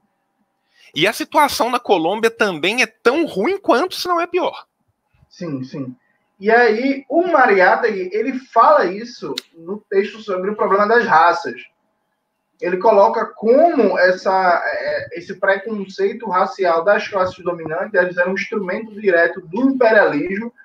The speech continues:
Speaker 2: para impedir qualquer projeto de emancipação nacional comandado por essa burguesia,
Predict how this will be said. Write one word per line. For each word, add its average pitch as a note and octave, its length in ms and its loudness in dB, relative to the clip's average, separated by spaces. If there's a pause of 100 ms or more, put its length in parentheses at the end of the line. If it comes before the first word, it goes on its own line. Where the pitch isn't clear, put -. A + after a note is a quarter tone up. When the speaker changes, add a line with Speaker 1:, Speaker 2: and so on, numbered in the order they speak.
(220)
Speaker 2:
para G3+ 160 2
impedir G#3+ 440 -6
qualquer G#3+ 460 -2
projeto F#3 480 2
de F#3+ 80 -2
emancipação A3 760 -2
nacional F#3 600 0
comandado A3+ 760 2
por G3 120 -2
essa F#3 240 2
burguesia, E3+ 800 -4